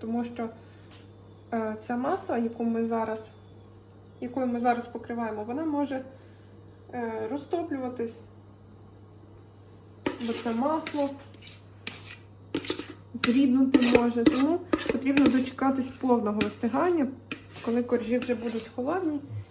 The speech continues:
тільки після цього їх перемащувати. Ні в якому разі не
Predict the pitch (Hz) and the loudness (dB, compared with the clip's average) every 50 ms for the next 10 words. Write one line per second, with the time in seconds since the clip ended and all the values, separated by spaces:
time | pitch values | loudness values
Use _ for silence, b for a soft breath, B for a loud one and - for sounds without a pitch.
0 | - - - - 330 370 359 - 269 - 277 262 - 247 233 233 - - 269 302 | -16 -8 -2 0 0 0 0 0 -2 -2 -2 -2 0 -2 -2 -2 -2 2 4 4
1 | 311 277 262 233 240 269 269 - - 247 240 240 220 214 196 - - - - - | 4 4 4 2 2 0 -2 -2 -2 -2 0 0 -2 -2 -6 -8 -8 -10 -12 -12
2 | 226 226 - - - - - - - - - - - - - - - - - - | -12 -12 -12 -12 -12 -10 -10 -10 -12 -16 -20 -20 -20 -20 -20 -20 -20 -20 -20 -20
3 | - - B B B B B B B B - 240 226 226 240 269 262 269 277 254 | -20 -20 B B B B B B B B -4 -4 -2 0 0 0 0 0 -2 0
4 | 247 240 247 247 240 240 247 240 226 214 | 2 4 6 6 4 4 2 -2 -2 -2